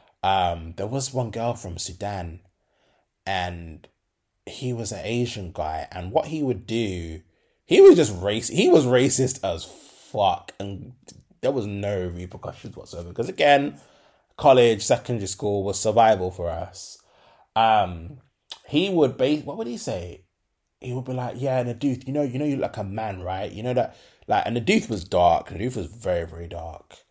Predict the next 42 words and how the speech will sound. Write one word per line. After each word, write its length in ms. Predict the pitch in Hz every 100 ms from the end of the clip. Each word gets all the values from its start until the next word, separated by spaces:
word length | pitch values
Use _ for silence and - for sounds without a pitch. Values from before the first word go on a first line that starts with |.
| _ _ _ _ _ _ -
Um, 640 | 127 135 135 131 127 123 123 _ _ _ _ _ _ - - -
and 580 | 123 120 113 110 110 -
he 400 | - 127 139 131
would 220 | 120 101
just, 220 | 98 -
like, 220 | 101 87 -
do 140 | 98
them. 240 | 87 90 -
And 180 | 110 117
one, 180 | 220 -
I 100 | 392
just 180 | 392 -
told 240 | 359 339
him, 140 | 311 269
like, 280 | 262 -
"You 100 | 302
know, 100 | 392
your 160 | 370 311
face 300 | 196 190 185
is 100 | 175
chunky," 320 | - 170 -
like, 200 | 139 107
'cause 120 | 135 -
acne 320 | - - 127
really 400 | 98 90 120 -
ate 120 | 107 92
up 120 | 107
his 120 | 104
face. 460 | 104 113 165 - - _ _ _ _ -
Acne, 540 | 196 - 147 123 110
like, 460 | 123 131 104 - - 208 190 196 -
<laughs> 320 | - - -
acne 320 | 190 196 160
did 200 | 139 127
the 120 | 113
thing, 340 | - 156 147 120
girl. 180 | 120 117
Acne 260 | 156 143
was 220 | 110 95 -
eating. 460 | 139 151 87 90 -
<laughs> 40 |
Like, 420 | 190 175 123 101